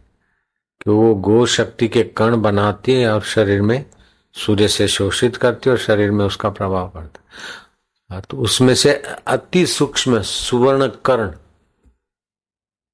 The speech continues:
अति सूक्ष्म सुवर्ण तत्व बनता है। इसी कारण एक लेख था, उसमें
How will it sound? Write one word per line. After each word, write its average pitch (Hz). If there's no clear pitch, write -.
अति 175
सूक्ष्म 107
सुवर्ण 135
तत्व 95
बनता 98
है। 90
इसी 104
कारण 117
एक 113
लेख 117
था, 104
उसमें 117